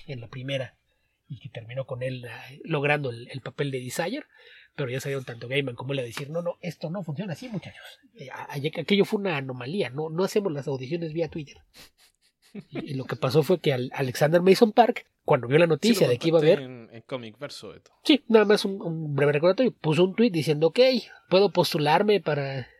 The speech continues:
Speaker 1: para el proceso de selección del casting". Y lo que hizo Gaiman fue que le mandó el, el enlace para que contactara a la encargada de casting de la serie. Alexander Mason Park le, le dio esa información a su agente, su agente agendó todos los, los papeles necesarios para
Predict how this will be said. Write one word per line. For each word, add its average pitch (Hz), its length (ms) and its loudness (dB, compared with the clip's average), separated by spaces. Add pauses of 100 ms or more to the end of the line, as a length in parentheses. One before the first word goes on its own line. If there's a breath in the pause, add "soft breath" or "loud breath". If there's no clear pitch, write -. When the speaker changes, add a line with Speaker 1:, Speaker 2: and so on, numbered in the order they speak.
(260 soft breath)
Speaker 1:
para 156 160 2
el 139 60 -2
proceso 160 380 4
de 143 100 2
selección 147 600 -2
del 127 140 -10
casting". 160 380 -4 (680 loud breath)
Y 156 100 2
lo 143 80 2
que 139 100 -2
hizo 180 140 6
Gaiman 185 260 2
fue 175 140 -6
que 175 100 0
le 156 100 -2
mandó 147 440 2
el, 139 340 -4
el 135 220 -6
enlace 160 540 0
para 123 180 -8
que - 60 -18
contactara 139 640 -4
a 127 40 -8
la 123 80 -8
encargada 135 380 -2
de 135 100 -2
casting 139 320 -2
de 139 140 -4
la 151 80 -2
serie. 247 260 2 (260)
Alexander 151 460 2
Mason 170 260 4
Park 226 260 4
le, 139 440 0
le 147 120 2
dio 135 140 4
esa 151 200 4
información 143 500 0
a 165 60 0
su 202 100 0
agente, 208 340 0
su - 120 -2
agente 131 440 -2 (280 loud breath)
agendó 139 640 2 (240)
todos 127 260 2
los, 110 240 -14
los 123 160 -6
papeles 131 320 -2
necesarios 131 420 -2
para 110 260 -6